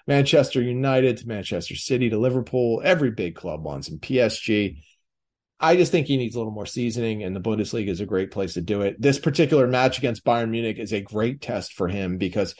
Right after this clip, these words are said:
he's going to have to deal with some incredibly fast attackers, some incredibly skilled attackers. It's a great matchup for him to test himself and further build his resume.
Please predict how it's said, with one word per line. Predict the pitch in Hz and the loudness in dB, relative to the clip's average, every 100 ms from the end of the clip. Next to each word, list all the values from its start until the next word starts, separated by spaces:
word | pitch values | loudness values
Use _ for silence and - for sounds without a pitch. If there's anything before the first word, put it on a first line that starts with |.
| - - - | -20 -18 0
he's | 175 143 | 2 4
going | 160 165 170 | 4 4 4
to | 127 | 2
have | 127 117 | 0 -2
to | 117 | -6
deal | 110 123 113 | -6 -2 -2
with | 104 104 92 | -2 -4 -6
some | - 117 98 - _ - | -4 -4 -4 -12 _ -12
incredibly | 135 - 120 120 131 123 | -6 4 4 4 0 0
fast | - 117 110 | 2 2 2
attackers, | 117 - 135 127 135 131 - | -2 0 2 2 0 -2 -4
some | 110 | -12
incredibly | 98 - 92 98 | -10 -6 -6 -6
skilled | 90 - - 135 131 | -10 -10 0 4 4
attackers. | 120 127 113 104 104 95 - _ _ - | 2 0 0 2 0 -2 -8 _ _ -10
It's | - 143 | -4 -2
a | |
great | 135 135 143 | 4 4 4
matchup | 135 120 110 131 113 | 0 -2 -2 -4 -6
for | - 123 | -6 -4
him | 101 127 135 110 | -2 0 0 0
to | 107 117 | -4 -8
test | - 110 - | -4 -4 -4
himself | 113 92 - 95 95 | -10 -8 -4 -4 -4
and | 92 | -8
further | - 113 110 | -2 0 2
build | 101 90 107 98 | -2 0 0 0
his | 90 90 | -2 -4
resume. | 92 87 87 95 95 82 | -2 -2 -2 -4 -4 -6